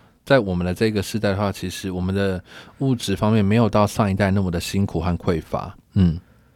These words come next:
然后反而是在，呃，因为网络资讯的发达，所以大家平常会看到各式各样的东西，所以大家对于人生的想象，还对于自我实现的追求的意义感，会越来越重视和在乎。我觉得这个是职涯咨询师在现在搭配这个时期可以比较容易做起来的原因。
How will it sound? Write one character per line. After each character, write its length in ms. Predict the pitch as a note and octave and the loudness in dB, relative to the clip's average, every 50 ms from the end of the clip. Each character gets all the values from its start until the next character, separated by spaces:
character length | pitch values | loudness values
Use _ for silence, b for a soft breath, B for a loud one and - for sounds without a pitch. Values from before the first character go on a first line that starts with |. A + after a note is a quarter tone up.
| _ _ _ _ _ _ - - | _ _ _ _ _ _ 0 2
然 120 | G#2+ G2+ | 4 6
后 160 | A#2+ A2 G#2+ | 6 6 6
反 220 | G2+ - F#2 F2 E2 | 4 2 0 -2 -2
而 100 | E2+ F2 | -2 -4
是 220 | - - A#2 G2+ | -2 -2 -2 0
在， 260 | - - G#2+ G2+ F#2+ - B B B B B B B B | 2 2 2 2 0 -2 B B B B B B B B
呃， 460 | A2 G2+ F#2+ F2+ F2+ F2 E2+ E2+ F2+ G#2+ | 2 2 4 4 2 2 0 -2 0 2
因 80 | A#2+ | 4
为 80 | B2+ B2+ | 4 4
网 180 | A2 F#2 F2+ | 4 2 2
络 80 | G#2 A2+ | 0 0
资 160 | A2 - G#2+ | 0 0 0
讯 160 | - - G#2+ | 0 2 2
的 60 | F#2+ - | 0 0
发 240 | - G2 F#2+ G2+ | 0 0 -2 0
达， 160 | F#2+ F2+ E2+ E2+ | 0 0 0 0
所 120 | - A#2+ | 0 0
以 40 | G#2+ | 2
大 80 | A#2 | 2
家 40 | A2+ | 2
平 120 | - A2 F#2 | 2 2 2
常 80 | F#2 | 2
会 60 | G#2 | 2
看 220 | - - - - A2 | 0 -2 -2 -2 -2
到 120 | G#2 G2+ | -2 -2
各 100 | - G#2 | -2 -4
式 100 | - - | -4 -4
各 40 | G#2 | -4
样 80 | G2 F#2 | -4 -4
的 40 | |
东 140 | E2+ - F2+ | -4 -4 -4
西， 80 | F#2 F2+ | -4 0
所 100 | - B2+ | 2 2
以 60 | B2+ | 2
大 100 | A#2+ B2+ | 4 4
家 60 | A#2+ | 4
对 160 | A#2+ B2 A#2 | 4 6 4
于 20 | G2+ | 4
人 200 | F#2+ F#2 F2 F#2 | 4 4 2 2
生 140 | - - G#2 | 2 2 2
的 80 | G2+ F2+ | 2 0
想 200 | - - D#2+ D2+ E2+ | 0 -2 -4 -6 -6
象， 320 | - - - G#2 F#2 E2+ E2+ | -8 -6 -2 -2 -2 -2 -2
还 160 | F#2+ F#2+ F#2 | -2 -2 -2
对 200 | F#2 - G#2 F#2 | 0 2 0 0
于 20 | |
自 140 | E2 - A#2 | 0 0 -2
我 120 | G2+ D#2+ | -2 -2
实 140 | - - F#2+ | -2 -4 -6
现 180 | F2 - G#2 F2+ | -4 -4 -2 -4
的 80 | F2 | -4
追 220 | E2 - - F#2 F2+ | -4 -4 -4 -4 -2
求 140 | - - D#2+ | -2 -4 -4
的 80 | E2 | -4
意 120 | - G#2 G2 | -6 -8 -8
义 120 | F#2 F2+ | -8 -8
感， 200 | - - F2+ E2 | -6 -6 -6 -4
会 140 | E2 F#2+ G2+ | -2 -2 0
越 80 | G2 | 0
来 60 | F2+ F#2 | 2 2
越 120 | F2+ F2 | 0 0
重 200 | - - F#2+ F2 | 0 -2 -4 -4
视 120 | - - | -4 -4
和 80 | E2+ E2 E2+ | -4 -4 -4
在 240 | - E2+ D#2+ D#2 D2 | -2 -2 -2 -4 -4
乎。 200 | - D#2 C#2 C#2+ | -6 -6 -6 -4
我 120 | E2+ E2 | -4 -2
觉 100 | - G2 | 0 0
得 80 | G2 F#2+ | 0 0
这 120 | - B2 | -2 -2
个 100 | A#2+ A2 | -2 -2
是 140 | G2 - G#2+ | -2 -4 -6
职 100 | G2+ - | -4 -2
涯 100 | F#2 F2+ | -2 -2
咨 140 | F2 - G2+ | -2 -2 -2
询 120 | F#2 F2+ | -2 -2
师 280 | E2+ - - G2 F#2 F2+ B B B B B B | -2 -2 -2 -2 -2 -2 B B B B B B
在 120 | - A2+ | 0 2
现 300 | G#2 - - A#2 G2+ G2 | 2 2 0 0 2 2
在 140 | G2+ G#2 F#2+ | 2 2 2
搭 180 | F2+ - F#2+ F#2 | 2 2 2 2
配 140 | - G#2 F2+ | 2 2 0
这 120 | - G2+ | 0 0
个 80 | G2 F2 | -2 -2
时 200 | - - F2 E2 | -2 -4 -4 -4
期 160 | F2 F2+ F2 | -2 -4 -2
可 120 | - F#2 | -2 0
以 40 | F2 | 0
比 80 | E2+ E2 | 0 0
较 120 | F#2 F2+ | 0 0
容 220 | F2 E2+ E2+ F2+ | 0 0 0 0
易 40 | F2+ | 0
做 180 | D#2+ - F#2 F2 | 0 -2 -2 -2
起 160 | - - E2 | -2 -4 -4
来 20 | |
的 80 | D#2+ D#2+ | -4 -2
原 260 | D#2+ E2 - D#2 E2 | -2 -2 -2 -2 -2
因。 240 | E2 E2 D#2 E2 | -4 -4 -4 -4